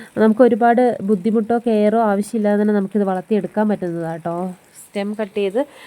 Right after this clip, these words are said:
പ്രൊപ്പഗേഷനാണ്. അതുപോലെ പോട്ടിംഗ് മിക്സ്, ചകിരിച്ചോറ്, ചാണകപ്പൊടി, കരിയില, ഉം, ലീഫ് മോൾഡ്, കരിയില, ഉണങ്ങിയ കരിയിലേൻ്റെ മിക്സ്, ആ,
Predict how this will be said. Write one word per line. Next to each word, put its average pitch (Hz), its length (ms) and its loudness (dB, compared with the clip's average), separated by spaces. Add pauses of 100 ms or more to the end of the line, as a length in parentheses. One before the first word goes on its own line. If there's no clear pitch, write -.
(160)
പ്രൊപ്പഗേഷനാണ്. 196 680 -2 (680)
അതുപോലെ 233 300 0 (120)
പോട്ടിംഗ് 226 420 -2
മിക്സ്, 262 300 -6 (640)
ചകിരിച്ചോറ്, 214 600 -2 (400)
ചാണകപ്പൊടി, 202 560 -2 (680)
കരിയില, 214 420 0 (480)
ഉം, 196 460 -6 (180)
ലീഫ് 202 300 -6
മോൾഡ്, 214 340 0
കരിയില, 196 380 -4 (240)
ഉണങ്ങിയ 202 340 -4
കരിയിലേൻ്റെ 185 580 -6 (400)
മിക്സ്, 190 340 -10 (1000)
ആ, 185 40 -8